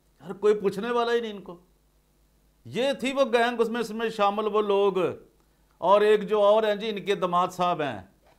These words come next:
बड़े कोई पता नहीं, मैं तो नहीं जानता, मलेशिया में बैठे हुए हैं। इनके, अ, सदफ के जो बहनोई हैं, या वो यूसुफ का कोई,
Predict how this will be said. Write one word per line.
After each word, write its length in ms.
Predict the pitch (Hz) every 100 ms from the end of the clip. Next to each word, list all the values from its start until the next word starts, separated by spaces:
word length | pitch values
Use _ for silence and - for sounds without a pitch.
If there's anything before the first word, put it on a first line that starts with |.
| _
बड़े 280 | 139 175 180
कोई 340 | 175 165 165 156 120 - - _ 131
पता 160 | 156
नहीं, 120 | 165
मैं 160 | 151 170
तो 100 | 170
नहीं 140 | 185
जानता, 380 | 180 165 156 185
मलेशिया 460 | 175 156 175 180 170
में 140 | 165
बैठे 280 | 139 113 147
हुए 120 | 123
हैं। 180 | 101 95 _ _ _ _ _ _ _
इनके, 320 | 151 156 160
अ, 1300 | 139 110 - _ _ 131 135 135 123 - _ 131 123
सदफ 340 | 117 147 147 156
के 100 | 151
जो 140 | 135 131
बहनोई 400 | 117 123 123 139
हैं, 280 | 131 147 -
या 200 | 131 117 - _ _ _ -
वो 160 | 123
यूसुफ 400 | 123 127 135 147
का 160 | - 127
कोई, 260 | 123 113